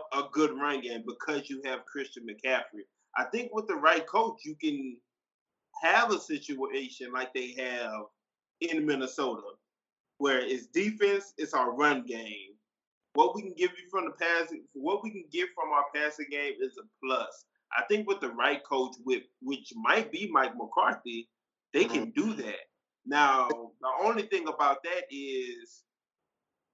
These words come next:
Speaker 1: you in the N F C South. So how far would that philosophy take you when it comes to trying to win that division and get a playoff spot? But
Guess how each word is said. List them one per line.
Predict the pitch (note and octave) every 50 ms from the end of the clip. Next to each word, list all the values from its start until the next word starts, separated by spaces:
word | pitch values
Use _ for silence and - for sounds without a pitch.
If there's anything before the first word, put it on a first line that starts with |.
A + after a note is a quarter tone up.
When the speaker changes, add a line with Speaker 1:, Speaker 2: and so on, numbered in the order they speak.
| _ _ _ _
Speaker 1:
you | - F3 F3+ F3
in | D#3
the | C#3+ C3+
N | C#3+ C3+
F | B2+ B2 -
C | - B2 A2
South. | - - A#2+ A#2 - - - _ _ _ _ _ _ _ _ _ _ _ _ _ _ _ _ _ _ _ _ _ _ _ _ _ _ _ _ _ _ _ _ _ _ -
So | - - D#3 D3 C#3+ C3+ C3+ C3 C3 C3 - _ - - -
how | - - D3+ D3 D#3 D#3 D#3+ - -
far | D#3+ D#3 D3+ D3+ D3 C3 -
would | C#3+ C3 - _ _ _ -
that | - C3 C#3 D3 - - -
philosophy | - C#3 C3+ C3+ C3 C#3 C#3 - C3+ _ - C3+ B2 - -
take | C#3 C#3 C3 _
you | - C3+ B2+ B2
when | B2 B2 B2
it | A#2+ A2+ -
comes | C#3 C3 -
to | -
trying | B2 - C3+ B2 B2
to | A#2+ A2+ A2+ A#2
win | C3 C3+ C3 B2+
that | B2+ B2 -
division | A#2+ A#2 - - C3 C3 B2+ B2+ B2 A#2+
and | A#2 A2+ G#2+
get | A2 G#2
a | G#2+ - _ - D3
playoff | E3 E3 C#3+ A#2 A2 G#2+
spot? | G#2 - - - - G#2+ F#2+ F2+ - _ _ _ _ _ _ _ _ _ - _ _ _ -
But | C#3+ C#3+ C#3 B2+ B2 A#2+ A2+ - -